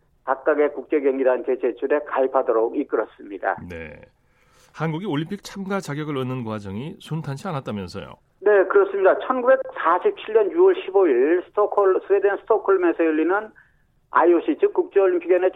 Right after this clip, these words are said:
Speaker 1: 총회에 참석해서 대한올림픽위원회, 즉 케이오씨의 올림픽 참가 자격을 승인을 받으려고 전경무 올림픽 대책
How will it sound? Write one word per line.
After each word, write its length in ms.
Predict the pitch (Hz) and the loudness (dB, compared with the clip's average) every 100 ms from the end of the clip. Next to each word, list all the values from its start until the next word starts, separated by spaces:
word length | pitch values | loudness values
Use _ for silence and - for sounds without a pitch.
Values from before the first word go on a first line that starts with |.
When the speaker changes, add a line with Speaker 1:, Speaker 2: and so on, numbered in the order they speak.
| - | -4
Speaker 1:
총회에 300 | 214 196 185 | -2 0 0
참석해서 960 | 180 165 160 147 - 123 135 180 202 _ _ _ _ | -4 -2 0 0 0 2 4 2 -2 _ _ _ _
대한올림픽위원회, 1000 | 143 170 170 156 151 147 156 151 143 131 - | 2 2 4 4 2 0 0 0 0 0 0
즉 140 | 196 | -2
케이오씨의 580 | - 233 220 - - - | -2 0 2 2 2 2
올림픽 480 | 175 156 156 392 - _ _ | 4 2 0 -6 -8 _ _
참가 540 | - 233 214 214 214 202 | -16 -12 -6 2 4 4
자격을 400 | 160 160 165 165 - | 2 2 2 0 -6
승인을 560 | 196 180 170 165 170 | -4 -2 -2 0 -2
받으려고 1000 | 170 120 139 135 120 113 120 151 214 - _ _ _ - | 0 0 2 2 2 2 4 4 2 -4 _ _ _ -2
전경무 560 | 156 185 175 170 175 | 0 2 2 2 4
올림픽 480 | 208 170 156 156 165 | 4 4 2 0 -2
대책 460 | 160 156 - 190 | -2 -2 0 -2